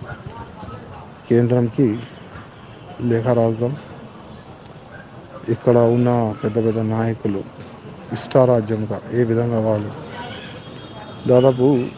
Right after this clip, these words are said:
నూట యాభై డివిజన్లు, నేను చెప్పినా, నేను ఎక్కడ కూడా ఇన్వాల్వ్ కాను. కనీసం నా నియోజకవర్గం నా, నా పైన ఇడిషియేట్ రిక్వెస్ట్ చేసిన.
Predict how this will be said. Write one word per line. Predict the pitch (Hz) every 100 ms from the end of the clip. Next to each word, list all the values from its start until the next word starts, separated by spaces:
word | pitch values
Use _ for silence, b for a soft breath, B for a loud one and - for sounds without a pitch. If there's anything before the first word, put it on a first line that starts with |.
| - - -
నూట | 127 139 143
యాభై | 139 127 123 113 - - - - - - - - -
డివిజన్లు, | 127 139 143 147 107 - - - - -
నేను | 123 127
చెప్పినా, | 139 139 135
నేను | 127 120
ఎక్కడ | 123 - 139
కూడా | 139
ఇన్వాల్వ్ | 135 120 120 110
కాను. | 107 107 -
కనీసం | 139 147 160
నా | 139
నియోజకవర్గం | 127 127 127 127 123 123 123 120
నా, | 117 110 - - - - - - - -
నా | 123 127
పైన | 123 123
ఇడిషియేట్ | 123 117 113 - 123
రిక్వెస్ట్ | 113 107 101 123 - 131 117
చేసిన. | 101 104